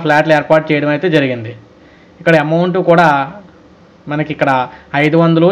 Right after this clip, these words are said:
యాభై వేలు, లక్ష రూపాయలు చెల్లించిన వారికి ఫ్లాట్లు మంజూరు చేశారు. అన్ని హంగులతో నిర్మాణాలు చేపట్టారు. వంటగది, హాలు, పడక గదులు, మరుగుదొడ్లు, కబోర్డులు, టైల్స్, దాని వాటాతో పాటు ప్రభుత్వ రాయితీ పోను మిగిలిన సొమ్ముకు బ్యాంకుల నుంచి రుణం ఇప్పిస్తారు.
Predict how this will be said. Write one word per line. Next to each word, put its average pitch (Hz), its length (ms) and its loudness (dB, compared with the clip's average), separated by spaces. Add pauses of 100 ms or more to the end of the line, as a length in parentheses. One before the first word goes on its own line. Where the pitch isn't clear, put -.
(100)
యాభై 135 320 2
వేలు, 156 260 0
లక్ష 135 220 -4
రూపాయలు 156 360 0
చెల్లించిన 151 360 -4
వారికి 170 240 0
ఫ్లాట్లు 151 380 -2
మంజూరు 160 360 -2
చేశారు. 151 340 0 (580)
అన్ని 175 240 0
హంగులతో 180 380 2 (120)
నిర్మాణాలు 160 460 -2
చేపట్టారు. 131 480 -4 (600)
వంటగది, 156 520 0 (180)
హాలు, 151 380 0 (200)
పడక 147 240 -4 (100)
గదులు, 147 280 0 (120)
మరుగుదొడ్లు, 147 640 -2 (100)
కబోర్డులు, 147 560 -2 (160)
టైల్స్, 147 380 -4 (300)
దాని 180 320 2
వాటాతో 151 360 0 (100)
పాటు 147 220 -2 (100)
ప్రభుత్వ 156 440 0
రాయితీ 143 340 -2
పోను 151 220 -2 (100)
మిగిలిన 165 280 -2 (100)
సొమ్ముకు 165 380 -2
బ్యాంకుల 151 360 -4
నుంచి 170 200 -2
రుణం 165 200 -2
ఇప్పిస్తారు. 123 460 -10